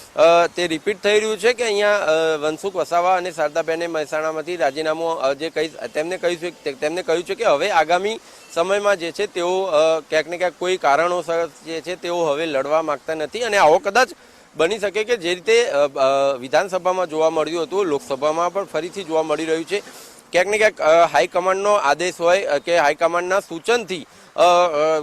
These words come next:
કહી શકાય કે તેમને આ પ્રકારના નિર્દેશ આપવામાં આવતા હોય ને તેઓ આ પ્રકારે, અ, જે લેટર લખી અને પોતાને માહિતગાર, અ, જે ભાજપને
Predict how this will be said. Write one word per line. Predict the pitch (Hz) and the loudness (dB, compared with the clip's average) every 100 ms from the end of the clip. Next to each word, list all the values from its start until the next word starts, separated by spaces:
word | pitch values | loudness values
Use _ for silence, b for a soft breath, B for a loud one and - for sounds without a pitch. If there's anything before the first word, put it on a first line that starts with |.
| 147 | -2
કહી | 160 | -4
શકાય | 160 151 175 | -2 0 0
કે | 175 | 0
તેમને | 165 170 175 | -4 -2 0
આ | 160 | 0
પ્રકારના | 165 156 175 180 | -2 -2 -2 0
નિર્દેશ | 175 156 165 202 | -2 -2 -2 0
આપવામાં | 185 135 165 165 | 0 0 0 2
આવતા | 156 143 | 0 0
હોય | 170 180 | 0 0
ને | 208 | -2
તેઓ | 196 180 185 | -4 -2 2
આ | 160 | 2
પ્રકારે, | 160 156 170 180 190 | 0 -2 0 0 -2
અ, | 156 143 151 | 0 0 2
જે | 139 165 | 0 -4
લેટર | 156 143 175 | -2 -2 -2
લખી | 170 156 190 | -2 -4 -4
અને | 180 160 | -2 -4
પોતાને | 151 151 160 165 | -6 -4 -4 -4
માહિતગાર, | 156 139 147 156 170 170 | -2 -2 -2 0 0 2
અ, | 143 | -2
જે | 135 165 151 | -4 -4 -2
ભાજપને | 131 139 156 175 | -2 -2 -4 -8